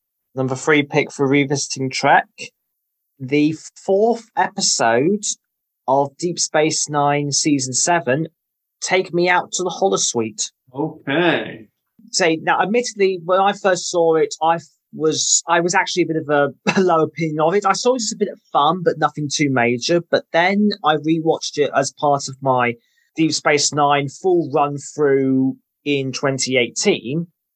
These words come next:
Speaker 1: Having s-, uh, say, having seen the episode prior, I realized that this episode was just what everyone needed. And I didn't just mean the characters. I meant the production crew and the cast. Everyone needed this episode, 'cause obviously only a few episodes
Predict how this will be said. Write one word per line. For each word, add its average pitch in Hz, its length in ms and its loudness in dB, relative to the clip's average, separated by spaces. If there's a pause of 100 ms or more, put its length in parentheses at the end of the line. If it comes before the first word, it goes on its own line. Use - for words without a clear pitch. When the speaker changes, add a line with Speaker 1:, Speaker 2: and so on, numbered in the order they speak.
(200)
Speaker 1:
Having 180 160 0
s-, - 200 -4
uh, 170 180 0
say, 165 160 -2
having 180 220 0
seen 226 360 -2
the 214 80 0
episode 190 420 -2 (160)
prior, 120 520 0 (380)
I 156 120 0
realized 156 640 0
that 139 100 -8
this 160 200 0
episode 147 640 -2
was 143 240 0
just - 320 0
what 156 180 0 (160)
everyone 139 540 0
needed. 110 540 0 (160)
And 127 100 4
I 131 60 2
didn't 175 240 0
just 160 160 -2
mean 143 140 0
the 127 60 -2
characters. 147 680 -2 (340)
I 143 160 2
meant 147 220 0
the - 60 -6
production 113 540 -4
crew 113 240 -2
and 101 120 -10
the 101 60 -14
cast. - 680 -2 (260)
Everyone 123 580 2
needed 104 380 -4
this 104 180 -4
episode, 101 560 -2
'cause - 160 -10
obviously 120 640 0 (680)
only 156 160 2
a 147 60 -2
few 185 180 -2
episodes 160 420 -2